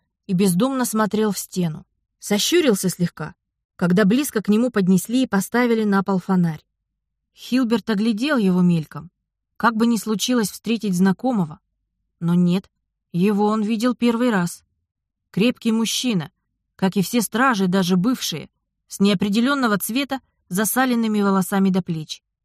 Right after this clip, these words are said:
Черты лица уже начали искажаться, становясь более звериными.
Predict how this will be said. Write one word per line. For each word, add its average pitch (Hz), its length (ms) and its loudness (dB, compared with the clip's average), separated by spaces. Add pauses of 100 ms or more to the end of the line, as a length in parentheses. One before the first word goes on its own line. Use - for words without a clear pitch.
(400)
Черты 202 340 0
лица 277 400 0
уже 240 180 0
начали 240 420 0
искажаться, 214 680 -2
становясь 202 640 0 (280)
более 262 400 2
звериными. 220 680 0